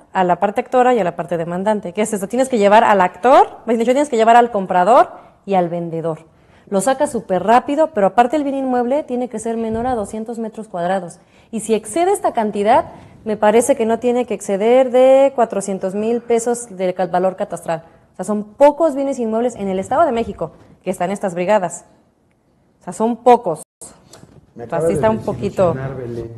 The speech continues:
Speaker 1: Lo, lo siento.
Speaker 2: Definitivamente. Dos horas y media. Y si mi comprador,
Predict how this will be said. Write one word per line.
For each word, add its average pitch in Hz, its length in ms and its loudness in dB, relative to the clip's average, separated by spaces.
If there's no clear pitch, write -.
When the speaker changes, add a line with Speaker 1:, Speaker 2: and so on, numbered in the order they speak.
Speaker 1:
Lo, 190 200 -8
lo 196 160 -8
siento. 196 400 -6
Speaker 2:
Definitivamente. 131 760 -10
Dos 160 300 -2
horas 147 340 -4
y 175 60 -10
media. 143 540 -8
Y 143 160 -12
si 147 160 -10
mi 143 160 -6
comprador, 147 840 -4